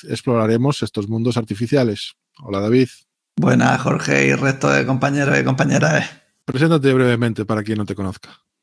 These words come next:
Speaker 2: Pues yo soy David Marzal, de Cartagena, soy administrador de sistemas y siempre ando metido en muchos fregados de trastear y tocar cosas.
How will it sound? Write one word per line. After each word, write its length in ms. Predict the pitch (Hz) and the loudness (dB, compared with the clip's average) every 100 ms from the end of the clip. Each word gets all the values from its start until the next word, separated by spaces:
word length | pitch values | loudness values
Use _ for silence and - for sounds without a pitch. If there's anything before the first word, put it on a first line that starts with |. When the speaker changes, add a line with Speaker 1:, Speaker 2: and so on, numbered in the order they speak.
| _ _ _ | _ _ _
Speaker 2:
Pues 200 | 165 156 | 2 4
yo 100 | 170 | 4
soy 120 | 156 | 4
David 200 | 147 151 | 6 4
Marzal, 600 | 151 147 175 165 170 170 | 4 2 4 4 4 2
de 100 | 160 | 0
Cartagena, 840 | 151 131 151 165 170 170 180 185 196 151 | 0 0 0 0 0 0 0 -4 -8 -8
soy 220 | 139 151 | -2 0
administrador 580 | 151 151 147 139 139 147 | 2 0 0 2 2 2
de 80 | 139 | 0
sistemas 680 | 143 135 151 151 160 - - _ - | -2 0 0 0 -2 -8 -18 _ 0
y 540 | 165 143 139 131 127 | 4 6 6 6 4
siempre 580 | 131 135 135 131 131 131 | 2 2 4 4 2 2
ando 200 | 127 127 | 2 2
metido 300 | 131 123 131 | 2 2 2
en 40 | 127 | 2
muchos 260 | 127 135 | 0 0
fregados 480 | 139 131 123 123 123 | 0 0 0 -2 -4
de 180 | 127 120 | -4 -4
trastear 500 | 135 135 147 143 139 | -4 -4 -2 0 0
y 80 | 143 | -2
tocar 280 | 135 117 120 | -4 -6 -6
cosas. 340 | 120 135 | -8 -8